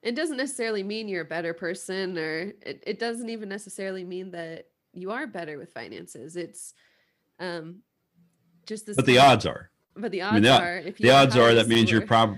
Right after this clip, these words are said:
Speaker 2: you're probably more likely, both you have the willingness and the ability to pay the loan back, uh, easier than someone who's got a lower score.
Speaker 1: Yeah.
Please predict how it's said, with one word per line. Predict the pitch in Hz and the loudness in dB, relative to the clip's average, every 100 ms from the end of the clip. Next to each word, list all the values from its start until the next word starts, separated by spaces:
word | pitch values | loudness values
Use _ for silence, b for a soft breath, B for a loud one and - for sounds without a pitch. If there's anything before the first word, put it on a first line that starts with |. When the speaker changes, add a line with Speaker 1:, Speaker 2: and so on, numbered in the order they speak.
| - | -8
Speaker 2:
you're | 117 101 | -6 -6
probably | - 113 117 113 104 | -2 -2 0 2 4
more | 101 113 113 | 6 6 6
likely, | 104 98 101 107 - 95 92 b b b b b _ - | 6 4 4 2 0 0 0 b b b b b _ -8
both | 120 127 120 120 | 4 6 6 6
you | 117 | 4
have | 110 107 | 6 4
the | 95 | 2
willingness | 95 110 123 120 113 107 | 2 4 6 6 4 2
and | 98 | 0
the | 90 | 0
ability | 78 98 95 87 78 | 0 0 2 0 -2
to | 90 | -8
pay | - 82 | -6 -4
the | 78 76 | -4 -6
loan | 76 73 | -8 -8
back, | 69 67 - - - | -8 -10 -12 -20 -18
uh, | - 50 50 - | -16 -16 -16 -6
easier | 90 80 73 76 | -4 -4 -6 -8
than | 71 71 | -8 -8
someone | 80 76 69 | -8 -8 -8
who's | 73 69 - | -8 -8 -10
got | 73 | -10
a | 65 | -12
lower | 64 55 | -14 -16
score. | - - - _ _ _ _ _ _ | -16 -18 -20 _ _ _ _ _ _
Speaker 1:
Yeah. | 240 | -20